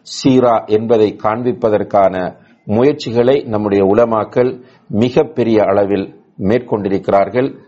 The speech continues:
அல்லாஹு தஆலா அவர்களுக்கு, ஆ, நிறைவான கூலியை கொடுக்க வேண்டும். அதிலே பிரபல்யமான பல அறிஞர்கள் காணப்படுகிறார்கள். குறிப்பாக ஷேக் அல்பானி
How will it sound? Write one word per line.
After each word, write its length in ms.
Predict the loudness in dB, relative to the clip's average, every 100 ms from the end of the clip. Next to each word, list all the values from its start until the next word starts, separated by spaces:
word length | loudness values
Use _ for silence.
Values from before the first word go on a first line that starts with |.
| -6
அல்லாஹு 360 | 0 0 -2 -4
தஆலா 540 | 0 0 2 2 0 -8 _ -2
அவர்களுக்கு, 920 | 0 0 -2 -2 -2 0 0 0 -6 _ _
ஆ, 60 | 2 2 2 2 2 2 2 0 0
நிறைவான 500 | 0 0 0 -2 -6
கூலியை 580 | -2 0 2 0 0
கொடுக்க 340 | -4 -4 -2 -2
வேண்டும். 400 | -2 -4 -6 -10 _ _ _
அதிலே 220 | 0 2 2
பிரபல்யமான 1160 | 0 0 0 2 0 0 -2 0 0 -2 -4 -10 _
பல 240 | -2 2 4
அறிஞர்கள் 540 | 2 0 -4 -2 -4
காணப்படுகிறார்கள். 880 | -2 -2 -2 -2 0 2 0 0 -4
குறிப்பாக 440 | -2 -2 0 0
ஷேக் 280 | -2 -4 -2
அல்பானி 600 | 0 0 0 0 0 -10